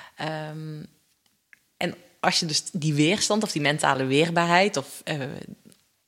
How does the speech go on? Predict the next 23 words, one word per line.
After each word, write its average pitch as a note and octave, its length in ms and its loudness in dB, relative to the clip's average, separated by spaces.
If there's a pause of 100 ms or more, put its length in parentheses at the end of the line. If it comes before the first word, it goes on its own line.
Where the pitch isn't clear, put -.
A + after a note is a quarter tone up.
(200)
die F#3+ 220 0
kan D#3+ 180 4
je C3+ 80 2
trainen. E3+ 540 2
Dus C#3+ 120 -4
dat F#3 200 2
is - 80 4
wel E3 120 0
echt... - 260 -2
Als F3+ 100 2
je E3+ 60 2
daarmee F3+ 300 4
aan D#3 120 4
de D#3+ 60 0
slag - 320 -2
gaat, D#3 340 -4
kan F3+ 140 4
je E3+ 80 6
nog G3+ 180 2
weer... D3+ 360 2 (440)
Mooi, F3 400 2
ja, F#3+ 280 -4
mooie D3+ 140 -2